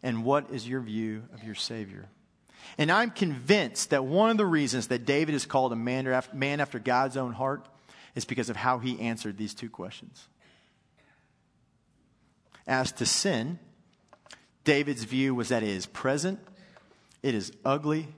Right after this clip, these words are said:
and it is needing forgiveness that can only come by the grace of God.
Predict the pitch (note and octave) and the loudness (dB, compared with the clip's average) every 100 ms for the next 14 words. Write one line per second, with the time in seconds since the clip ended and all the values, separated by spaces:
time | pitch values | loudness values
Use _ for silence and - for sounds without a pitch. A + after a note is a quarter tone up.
0 | - - - G#2+ A#2 - F#2+ G#2 A#2+ B2+ | -20 -20 -10 -4 -4 -4 -6 -4 -4 -4
1 | A#2 - G2 G2 B2 G#2+ F#2 - G2 - | -6 -6 -8 -2 -2 -2 -6 -6 -8 -8
2 | G#2 - C3 D3 D3 B2 - G2 F#2 G2 | -14 -8 -6 -2 -2 -4 -6 -8 -8 -14
3 | _ _ _ _ _ - G2+ G2 G2+ G2 | _ _ _ _ _ -2 -2 -2 -4 -4
4 | - G2+ G2+ E2+ E2 | -4 -8 -8 -10 -10